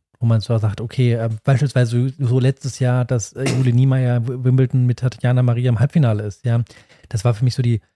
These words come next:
die Tennis-Überraschung im deutschen Tennis seit zweitausendzehn so ungefähr, ja. Ähm,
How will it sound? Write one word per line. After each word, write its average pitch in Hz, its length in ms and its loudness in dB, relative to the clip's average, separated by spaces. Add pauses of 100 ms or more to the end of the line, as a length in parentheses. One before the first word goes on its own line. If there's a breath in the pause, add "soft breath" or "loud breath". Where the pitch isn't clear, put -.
(200)
die 139 100 0
Tennis-Überraschung 127 720 0
im 117 80 -2
deutschen 127 280 -2
Tennis 127 300 0
seit 117 240 -2
zweitausendzehn 117 800 0
so 117 120 -4
ungefähr, 107 460 -8
ja. 110 300 -6 (260)
Ähm, 107 300 -6